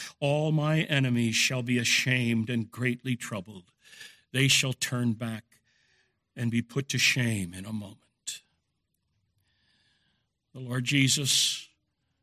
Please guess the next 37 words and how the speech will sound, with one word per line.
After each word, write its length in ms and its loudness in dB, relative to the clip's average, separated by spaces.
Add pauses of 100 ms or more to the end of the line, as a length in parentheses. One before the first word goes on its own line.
(640)
or 140 -2
let's 180 0
say 160 4
it 100 -2
this 280 0
way, 180 -2
King 320 0
Jesus, 680 -2 (520)
will 140 -2
not 220 -4
fail. 420 -6 (1080)
He 80 -8
will 160 -4
bring 260 2
God's 300 2
kingdom 500 2
to 140 2
its 100 -2
grand 400 0
culmination. 880 2 (880)
He'll 160 0
destroy 560 0
all 380 2
of 100 0
his 180 2
enemies, 760 0
and 240 -4
we, 240 2
his 180 0
people, 420 -2
will 120 -8
share 340 0
with 160 -2
him 160 -2
in 120 -2
his 220 -4
reign. 500 -4